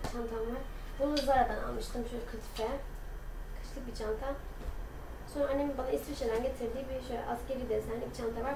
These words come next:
Bu çantayı çok seviyorum. Ark altı deri. Çok kullanışlı ve çok güzel bir çanta. Ve son çanta topağı. Şöyle bunları hiç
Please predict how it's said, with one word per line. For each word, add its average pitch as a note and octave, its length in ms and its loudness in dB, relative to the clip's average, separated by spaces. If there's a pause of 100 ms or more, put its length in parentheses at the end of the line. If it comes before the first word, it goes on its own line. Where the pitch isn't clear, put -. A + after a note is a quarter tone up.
Bu - 80 -6
çantayı C4 340 -4
çok A#3 140 -4
seviyorum. G#3 500 -2 (140)
Ark A3 380 0
altı - 180 -4
deri. G#3+ 300 2 (1400)
Çok C#4+ 180 -2
kullanışlı B3+ 300 2
ve C4 100 -4
çok A#3 120 -4
güzel G#3+ 200 -4
bir - 140 -6
çanta. B3+ 380 -2 (1700)
Ve D4 100 0 (100)
son E4+ 200 2
çanta B3 360 2
topağı. B3 420 -2 (1300)
Şöyle D#4+ 260 6
bunları D#4+ 180 4
hiç E4 200 2